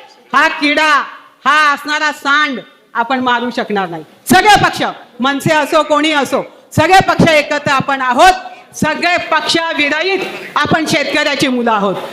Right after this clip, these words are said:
आणि रामभाऊ म्हणाले की हे नेते मंडळी, अहो, आमचं म्हणणं आहे, धरा की एकदा, तुडवा की चांगला. मग आम्हाला पण वाटेल, कारण जोपर्यंत नेत्याची साथ मिळत नाही, जोपर्यंत तो पुढे येत नाही,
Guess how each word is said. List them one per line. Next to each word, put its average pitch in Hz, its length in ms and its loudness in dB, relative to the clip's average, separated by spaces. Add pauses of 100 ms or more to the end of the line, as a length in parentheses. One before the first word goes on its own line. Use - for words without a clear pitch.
(140)
आणि 294 320 0
रामभाऊ 294 380 0
म्हणाले 262 460 -2
की - 340 -8
हे 277 180 0
नेते 254 360 -2
मंडळी, 254 400 -2 (360)
अहो, 285 160 2
आमचं 320 460 0
म्हणणं 269 260 -4
आहे, 294 140 0
धरा 240 240 -2
की 339 140 -8
एकदा, 311 340 0 (720)
तुडवा 320 320 2
की 339 160 -2
चांगला. 269 420 0 (440)
मग 262 100 2
आम्हाला 285 420 0
पण 311 180 -2
वाटेल, 247 380 -2 (340)
कारण 285 360 -2
जोपर्यंत 294 680 0 (500)
नेत्याची 285 520 0
साथ 269 360 0
मिळत 269 360 0
नाही, 214 220 0 (340)
जोपर्यंत 277 480 0 (140)
तो 285 60 2
पुढे 269 360 2
येत 277 180 -4
नाही, 233 180 0